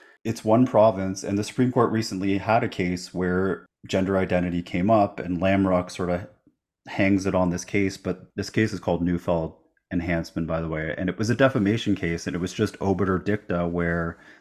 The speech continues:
the court said, you know, trans people are discriminated against. They didn't say Section fifteen applies.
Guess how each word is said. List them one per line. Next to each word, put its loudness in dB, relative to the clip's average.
the -4
court 2
said, 0
you -2
know, -4
trans -2
people -6
are -4
discriminated -2
against. -6
They 2
didn't 0
say 0
Section 0
fifteen -2
applies. 0